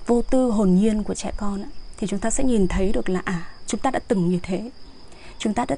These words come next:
từng sống trong một cái sự hạnh phúc trọn vẹn, an yên, vui vẻ, không lo toan, không suy nghĩ gì. Tất nhiên là khi chúng ta lớn lên, chúng ta sẽ phải tự lo cho bản thân mình về công ăn việc làm, về việc là sống qua ngày như thế nào,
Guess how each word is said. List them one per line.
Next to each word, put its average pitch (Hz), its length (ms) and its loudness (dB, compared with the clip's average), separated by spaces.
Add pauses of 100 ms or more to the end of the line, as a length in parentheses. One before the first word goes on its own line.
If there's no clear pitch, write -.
từng 208 200 6
sống 214 400 0 (200)
trong 262 240 -2
một 202 160 0
cái 226 140 -2
sự - 280 -6
hạnh - 260 -4
phúc - 240 0 (680)
trọn - 240 -6
vẹn, 208 220 -6 (200)
an 247 220 -6
yên, 254 300 -2
vui 277 240 2
vẻ, 202 180 -2 (340)
không 302 340 4
lo 302 200 2
toan, 285 260 -4
không 277 200 -4
suy 285 160 -4
nghĩ 277 180 0
gì. 196 200 -4 (720)
Tất 359 140 6
nhiên 311 260 10
là 233 140 2
khi 240 180 -4
chúng 226 140 -4
ta 247 100 0
lớn 220 300 0
lên, 247 200 0
chúng 190 140 -4
ta 220 100 -2
sẽ - 120 -4
phải - 120 -4 (100)
tự - 140 0
lo 226 200 -2
cho 220 100 -4
bản 185 140 0
thân 208 220 -2
mình 180 260 0
về 175 520 2
công 226 140 -2
ăn 233 100 2
việc 202 220 -4
làm, 175 300 -2 (1000)
về 180 460 2
việc 175 220 0
là 175 160 0
sống 190 320 6
qua 240 140 0
ngày 208 180 0
như 185 100 0
thế 214 140 -4
nào, 180 380 0